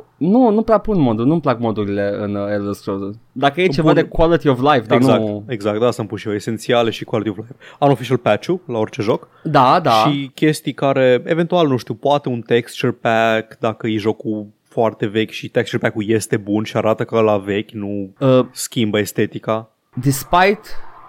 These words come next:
Speaker 1: popular belief, nu prea-mi place să joc cu modul. Doom e excepția.
Speaker 2: Am
Speaker 1: Pentru
Speaker 2: înțeles,
Speaker 1: că,
Speaker 2: da,
Speaker 1: practic,
Speaker 2: bine.
Speaker 1: îmi permite să joc alte jocuri în cadrul
Speaker 2: Da,
Speaker 1: jocului,
Speaker 2: exact,
Speaker 1: dar
Speaker 2: adică
Speaker 1: n-o să modez
Speaker 2: modurile
Speaker 1: jocul.
Speaker 2: de Doom sunt ca să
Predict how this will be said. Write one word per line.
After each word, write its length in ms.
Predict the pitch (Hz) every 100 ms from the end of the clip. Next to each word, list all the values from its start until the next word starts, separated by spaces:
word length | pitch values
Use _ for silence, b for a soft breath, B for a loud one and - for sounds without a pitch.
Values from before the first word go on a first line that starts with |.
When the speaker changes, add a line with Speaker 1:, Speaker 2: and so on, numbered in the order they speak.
| - - -
Speaker 1:
popular 440 | - 160 - 151 131
belief, 520 | 117 120 113 151 113 - - - -
nu 200 | 131 170
prea-mi 320 | 214 208 165 - _
place 340 | 160 170 -
să 160 | 135 127
joc 240 | 107 113
cu 120 | - 104
modul. 440 | 98 101 98 101
Doom 200 | 104 170
e 100 | 185
excepția. 760 | 127 - - 143 - - - - -
Speaker 2:
Am 80 |
Speaker 1:
Pentru 160 | 202 127
Speaker 2:
înțeles, 220 | 135 202
Speaker 1:
că, 60 | 170
Speaker 2:
da, 60 |
Speaker 1:
practic, 300 | 165 160 -
Speaker 2:
bine. 120 | 196 208
Speaker 1:
îmi 80 |
permite 320 | 135 147 165 180
să 100 | 151
joc 200 | 170 -
alte 300 | 156 156 160
jocuri 340 | 135 151 156
în 80 | 143
cadrul 260 | 131 139 135
Speaker 2:
Da, 80 | 143
Speaker 1:
jocului, 200 | 143 127
Speaker 2:
exact, 160 | 110 131
Speaker 1:
dar 100 | 123
Speaker 2:
adică 180 | 135 156
Speaker 1:
n-o 60 |
să 160 | 190 185
modez 760 | 156 147 135 127 131 120 107 104 127 120
Speaker 2:
modurile 280 | 131 113 135
Speaker 1:
jocul. 160 | 131
Speaker 2:
de 60 | 117
Doom 180 | 127 139
sunt 140 | 127
ca 120 | - 127
să 400 | - 120 120